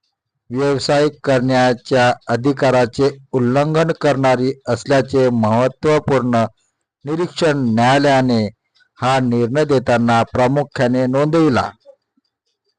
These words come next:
हा कायदा दुरुस्ती योग्य की घटनाबाह्य याचा एकतीस जानेवारी दोन हजार चोवीस रोजी निर्णय देताना न्यायमूर्ती गौतम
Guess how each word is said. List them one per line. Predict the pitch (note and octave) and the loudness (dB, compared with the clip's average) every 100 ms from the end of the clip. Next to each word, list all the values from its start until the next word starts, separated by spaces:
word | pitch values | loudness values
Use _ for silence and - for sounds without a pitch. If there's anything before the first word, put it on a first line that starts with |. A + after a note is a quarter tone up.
| _ - | _ -8
हा | C3 C#3 | -4 -4
कायदा | C3+ B2+ C3 D#3+ | -2 0 2 0
दुरुस्ती | E3 D#3 D#3 - - D3+ D3+ C#3+ | 2 2 0 -2 -2 2 4 4
योग्य | C3+ B2+ B2+ D#3+ D#3+ D3+ | 2 0 0 2 2 0
की | C#3+ C#3 | -2 0
घटनाबाह्य | A#2 A2 D#3 E3 D3+ C3+ B2 A#2+ A2+ A2 - _ | 0 -2 0 0 2 2 2 2 2 -2 -8 _
याचा | C3 C3+ B2+ C#3 C3+ A#2+ - _ _ _ _ - | -2 -2 0 0 0 0 -6 _ _ _ _ -8
एकतीस | D#3 C#3+ _ G3+ F#3 C#3 B2 | -6 -6 _ -4 -4 -4 0
जानेवारी | C3+ C#3 C#3 C#3 C#3+ | 0 2 2 0 -2
दोन | C3+ C#3 | -2 -4
हजार | C3+ C3+ C3+ B2+ - | -2 -2 -2 -6 -6
चोवीस | C3+ D#3+ D#3+ | -2 -2 -2
रोजी | C#3+ B2+ A#2 G#2+ G2+ _ _ _ _ - | -4 -4 -4 -6 -8 _ _ _ _ -10
निर्णय | D3+ D#3+ D#3+ D#3+ | -6 -4 -2 -2
देताना | C#3+ C3+ C3+ C3 C3 B2+ B2+ | -2 0 0 0 2 2 2
न्यायमूर्ती | A#2+ A#2+ C#3 E3 D3+ C3+ - C#3+ C3 A#2+ | 2 2 2 2 0 -2 -2 -2 0 0
गौतम | B2 A2+ - B2+ | 0 0 0 -2